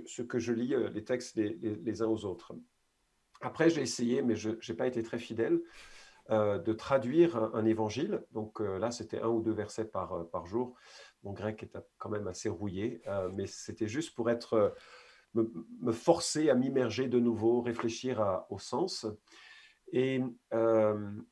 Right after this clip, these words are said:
et puis, je crois aussi qu'il y a eu des périodes où j'avais besoin d'autre chose. Donc, quand j'étais jeune leader, jeune converti, en, quand je passais de jeune converti à jeune leader, j'ai recopié le Nouveau Testament, je crois, deux fois.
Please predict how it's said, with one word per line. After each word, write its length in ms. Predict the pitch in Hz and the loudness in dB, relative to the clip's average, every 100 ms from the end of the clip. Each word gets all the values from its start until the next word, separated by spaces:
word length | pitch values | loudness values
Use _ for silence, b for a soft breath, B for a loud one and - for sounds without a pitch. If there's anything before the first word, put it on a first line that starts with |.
| _ _ _ - | _ _ _ -8
et 120 | 127 | -6
puis, 160 | 120 175 | 0 0
je 100 | 165 | 0
crois 220 | - 165 | 0 2
aussi 260 | 165 - 175 | 2 0 -2
qu'il 140 | 156 | -2
y 40 | |
a 20 | 143 | -2
eu 40 | |
des 120 | 135 | -2
périodes 680 | 123 143 127 131 151 120 - | -2 0 0 2 2 0 -4
où 100 | - | -2
j'avais 240 | 120 123 120 | 0 2 2
besoin 320 | 113 113 120 | 2 2 2
d'autre 300 | 117 143 117 | 0 -2 -4
chose. 340 | 110 147 185 | -2 2 2
Donc, 160 | 165 117 | 0 -2
quand 140 | 139 | -2
j'étais 520 | 135 127 120 - 139 135 | -2 0 -2 -2 -2 -2
jeune 800 | 110 101 123 170 170 160 156 143 | -2 -4 2 6 6 4 0 -4
leader, 760 | 131 147 127 131 143 175 170 | -4 -4 0 2 4 2 0
jeune 260 | 123 113 - | -4 -2 -2
converti, 480 | 147 135 131 - 143 | 0 0 -2 -4 -2
en, 160 | 127 | -2
quand 140 | 120 127 | -2 -4
je 100 | - | 2
passais 280 | 139 - 156 | 2 4 2
de 100 | 127 | 4
jeune 300 | 113 143 123 | 2 2 2
converti 440 | 135 120 120 139 | 4 4 4 2
à 80 | 120 | 2
jeune 220 | 113 127 | 4 2
leader, 420 | 117 110 127 180 - b b b b | 2 4 4 4 -4 b b b b
j'ai 140 | - 117 | -4 2
recopié 440 | 143 170 170 - | 4 6 4 4
le 100 | 175 | 0
Nouveau 220 | 147 135 156 | 0 -2 -4
Testament, 600 | 139 - 127 123 160 170 | -4 -2 2 4 4 2
je 120 | 123 | -2
crois, 260 | 113 170 170 | -2 0 2
deux 160 | 120 | 2
fois. 460 | 170 - 117 160 196 | 0 2 2 2 -2